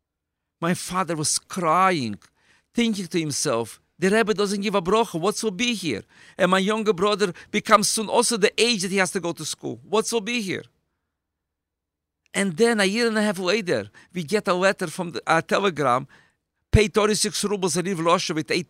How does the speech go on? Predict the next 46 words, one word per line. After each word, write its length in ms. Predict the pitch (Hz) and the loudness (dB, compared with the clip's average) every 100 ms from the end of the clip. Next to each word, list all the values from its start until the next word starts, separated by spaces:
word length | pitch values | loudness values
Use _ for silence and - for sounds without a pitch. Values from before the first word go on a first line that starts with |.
| 147 | -6
within 320 | 165 165 147 | -6 -6 -6
eight 220 | - 180 151 | -4 -4 -4
months, 380 | 180 156 120 - | -4 -4 -6 -4
with 160 | 202 - | -4 -2
eight 180 | 208 160 | -2 2
days." 460 | 202 151 98 - - _ _ _ _ _ _ _ - | 2 2 -2 -10 -18 _ _ _ _ _ _ _ -4
We 120 | 240 | 0
left 260 | 220 226 | 2 2
after 180 | 214 175 | 0 -2
six 340 | 196 - 190 156 | 0 -2 -2 -4
days. 480 | 123 80 - - _ _ _ _ _ _ _ _ _ _ _ | -4 -4 -10 -20 _ _ _ _ _ _ _ _ _ _ _
Short 380 | - - 233 214 | -6 4 4 4
story, 500 | - 226 208 170 104 - | 2 2 2 2 -2 -8
we 160 | 147 180 | -4 -2
came 280 | - 240 240 | 2 2 4
to 100 | 220 | 2
America. 600 | 202 196 165 - 107 - - | 4 4 2 -4 -12 -12 -8
We 120 | 170 | -8
came 280 | - 254 233 | 0 0 2
to 100 | 214 | 0
our 120 | 202 | 0
cousin, 460 | - 202 147 117 107 _ _ _ | 0 0 0 -6 -14 _ _ _
and 120 | - | -2
we 80 | 202 | 0
asking 400 | - 233 - 202 | 4 4 2 -2
him 120 | 196 | 0
what's 140 | 180 180 | 0 0
going 180 | 202 214 | 0 2
on 80 | |
with 80 | 220 | 2
the 80 | 226 | 0
picture. 500 | 233 226 - 139 113 _ _ _ - | -2 -4 -4 -6 -8 _ _ _ -4
And 120 | 214 | -2
he 80 | 208 | 0
takes 240 | 214 185 | 0 2
out 120 | 226 | 2
the 80 | 208 | 0
picture 360 | - 220 - 220 | -2 -4 -2 -2
from 220 | 208 208 | -2 -2
his 200 | 202 - - - | -2 -4 -10 -8
china 380 | - 220 233 214 | 4 6 6 4
closet. 440 | - 135 117 95 - _ _ _ _ - | 0 0 0 -4 -16 _ _ _ _ -4
And 120 | 190 | 2
my 120 | 202 | 2
father 340 | - 196 208 | 2 2 2
says, 420 | 196 226 214 170 | 2 0 -2 -4